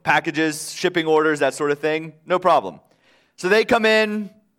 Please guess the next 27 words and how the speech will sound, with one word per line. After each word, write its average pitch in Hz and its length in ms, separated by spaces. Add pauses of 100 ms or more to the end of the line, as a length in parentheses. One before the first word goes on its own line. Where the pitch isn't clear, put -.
Friday, 190 500
lunchtime, 180 640
a - 20
little 175 140
after 175 240
lunch, 175 500 (400)
put 214 140
in 214 80
a 208 60
couple 196 240
hours 185 320
work, 185 580 (240)
sending 180 340
off 175 200
the 170 60
last 165 260
of 160 40
the 165 60
packages 160 460
for 160 100
the 160 100
week. 147 400 (800)
Then 131 140
the 143 80
day 143 200
is 156 120
over. 165 320